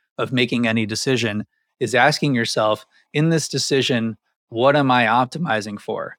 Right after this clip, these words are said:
And particularly, what am I optimizing for most?" And that's hidden in the expected value calculator if you do the exercise,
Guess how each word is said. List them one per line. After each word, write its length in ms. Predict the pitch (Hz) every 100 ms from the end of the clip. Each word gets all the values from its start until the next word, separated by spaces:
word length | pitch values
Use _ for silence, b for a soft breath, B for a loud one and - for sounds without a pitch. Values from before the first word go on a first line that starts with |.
| _ _
And 80 | 117
particularly, 320 | 110 185 147
what 200 | 113 131
am 100 | 139
I 60 | 123
optimizing 960 | 117 120 127 120 120 - 113 107 107
for 460 | - 120 110 104 95 _ _ -
most?" 560 | 120 113 196 - - _ _ _ _
And 140 | 120 131
that's 180 | 165
hidden 480 | - - 170 180 180
in 140 | 143 135
the 100 | 120
expected 480 | - 139 123 123
value 340 | 107 110 113 110
calculator 600 | - 123 123 123 110 107
if 100 | 101
you 80 | 110
do 240 | 113 113
the 100 | 107
exercise, 720 | 113 - 127 - 98 101 104